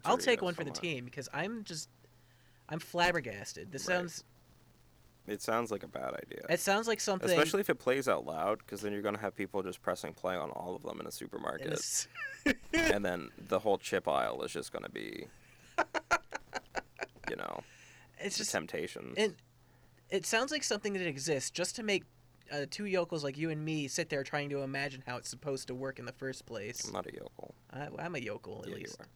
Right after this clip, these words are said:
Speaker 1: A yokel like me.
Speaker 2: Yeah.
Speaker 1: So, I don't know.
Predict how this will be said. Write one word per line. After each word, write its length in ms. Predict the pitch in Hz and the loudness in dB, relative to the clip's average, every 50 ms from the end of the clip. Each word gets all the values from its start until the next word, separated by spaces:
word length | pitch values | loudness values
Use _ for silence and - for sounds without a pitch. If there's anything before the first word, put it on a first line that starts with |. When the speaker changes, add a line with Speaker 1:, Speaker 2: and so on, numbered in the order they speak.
| - - - - | -20 -20 -12 -6
Speaker 1:
A 60 | 143 | -2
yokel 320 | 147 180 196 196 - 180 | 2 2 2 2 0 0
like 180 | 165 160 143 - | 0 0 0 0
me. 340 | 151 151 135 113 110 107 - - _ _ _ - - | -2 -4 -4 -4 -6 -10 -14 -18 _ _ _ -18 -14
Speaker 2:
Yeah. 60 | - - - - - - _ _ _ - - - _ - _ _ - - - - - _ _ _ _ _ _ _ _ - - _ | -12 -10 -12 -12 -14 -20 _ _ _ -20 -20 -20 _ -20 _ _ -20 -20 -20 -20 -20 _ _ _ _ _ _ _ _ -20 -20 _
Speaker 1:
So, 420 | - - - 120 113 110 110 107 - | -14 -10 -8 -6 -6 -4 -6 -6 -4
I 100 | 123 156 | -2 -2
don't 140 | 165 156 135 | -2 -2 -2
know. 220 | 117 107 107 117 | -4 -6 -8 -10